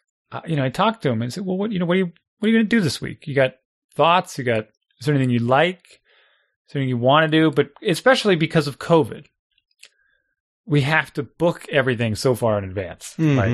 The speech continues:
Speaker 1: Like,
Speaker 2: Yes, which I
Speaker 1: so
Speaker 2: hate.
Speaker 1: many things
Speaker 2: Yeah.
Speaker 1: require reservations. And I try to explain this to him. Like, it's so much worse. We used to be able to just go places and not care. And now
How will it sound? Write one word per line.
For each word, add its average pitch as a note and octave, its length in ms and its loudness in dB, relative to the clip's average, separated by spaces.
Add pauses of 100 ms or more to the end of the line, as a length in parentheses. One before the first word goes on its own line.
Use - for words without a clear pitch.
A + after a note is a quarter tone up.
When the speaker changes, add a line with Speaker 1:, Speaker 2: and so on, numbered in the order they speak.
(140)
Speaker 1:
Like, F2+ 100 -14
Speaker 2:
Yes, A2 300 -4
which - 160 -12
I - 20 -6
Speaker 1:
so E3 180 4
Speaker 2:
hate. F3+ 60 4
Speaker 1:
many F3+ 180 2
things D3 360 0
Speaker 2:
Yeah. B2+ 60 -2
Speaker 1:
require B2+ 420 2
reservations. A2+ 720 -2
And A#2 140 -6
I A#2 80 -2
try C#3+ 120 -2
to C#3+ 60 2
explain E3 400 2
this E3+ 140 -2
to B2+ 80 -6
him. A2+ 80 -4
Like, A2 80 -6
it's C#3+ 180 -6
so F3 180 2
much D#3+ 200 0
worse. D3 320 4
We C#3+ 80 -2
used D#3+ 220 2
to D3 60 -8
be D3+ 100 4
able C#3+ 160 6
to B2 60 -4
just B2 220 -4
go C3 380 4
places B2 520 -2
and G#2+ 120 -4
not A2 320 -6
care. C#3+ 500 -2 (1040)
And C3 220 0
now C3 720 2